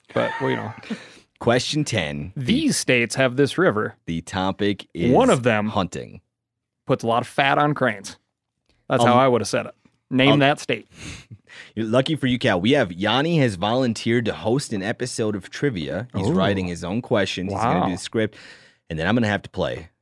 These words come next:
Speaker 2: And I'm not looking forward to that. I'm in a good position over here. I never have to prove my knowledge.
Speaker 1: You think it's gonna be like a vengeance episode? Is that
Speaker 2: I don't
Speaker 1: how he's
Speaker 2: know.
Speaker 1: saying it?
Speaker 2: I don't
Speaker 1: Oh.
Speaker 2: know.
Speaker 1: Nah,
Speaker 2: We'll
Speaker 1: you'll
Speaker 2: see.
Speaker 1: be fine.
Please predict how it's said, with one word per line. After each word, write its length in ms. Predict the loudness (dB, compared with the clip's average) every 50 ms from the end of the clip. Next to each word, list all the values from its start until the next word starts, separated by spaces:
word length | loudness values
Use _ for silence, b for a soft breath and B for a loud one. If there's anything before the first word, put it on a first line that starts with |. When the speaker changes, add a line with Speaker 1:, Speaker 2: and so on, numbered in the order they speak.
| _ _
Speaker 2:
And 100 | -12 -8
I'm 120 | -6 -6 -4
not 220 | -2 -2 -2 -2 -2
looking 280 | -6 -4 -4 -8 -8
forward 340 | -6 _ -2 0 0 2 0
to 60 | 0
that. 160 | -2 -4 -4 -2
I'm 120 | -2 0 0
in 60 | 0
a 60 | 0
good 180 | 0 0 -2 -2
position 380 | -6 -6 -4 -6 -4 -4 -6
over 160 | -6 -6 -8
here. 320 | -10 -12 -12 -14 -16 -18 _ _ -4
I 60 | -2
never 240 | 0 0 2 2 0
have 140 | 0 -2 -4
to 80 | -6
prove 220 | _ -4 -4 -2 -2
my 140 | -2 -2
knowledge. 320 | -2 -2 -4 -6 -4 0 2
Speaker 1:
You 80 | 4
think 160 | 4 6 4 4
it's 100 | 2 2
gonna 160 | 2 4 4
be 120 | 4 4
like 160 | 4 4 4
a 40 | 0
vengeance 640 | -2 2 2 4 4 4 4 4 2 2 2 2 0
episode? 840 | 0 2 2 0 2 4 4 4 4 2 0 -6 -8 -14 -8 -4
Is 100 | 0 2
that 100 | 4 4 4 2
Speaker 2:
I 40 | 2
don't 20 |
Speaker 1:
how 120 | 2 2 4
he's 100 | 2 2
Speaker 2:
know. 40 |
Speaker 1:
saying 240 | 0 0 -2 -2 -2
it? 120 | -4 -6 -6
Speaker 2:
I 160 | -4 0 0 0
don't 60 | 0
Speaker 1:
Oh. 60 | 0
Speaker 2:
know. 300 | 0 -2 -2 -2 -4 -6 _ _
Speaker 1:
Nah, 160 | -6 -4 -2 -2
Speaker 2:
We'll 100 | -2 0
Speaker 1:
you'll 120 | 0 0
Speaker 2:
see. 40 | 0 0
Speaker 1:
be 60 | -2
fine. 280 | -4 -8 -10 -10 -12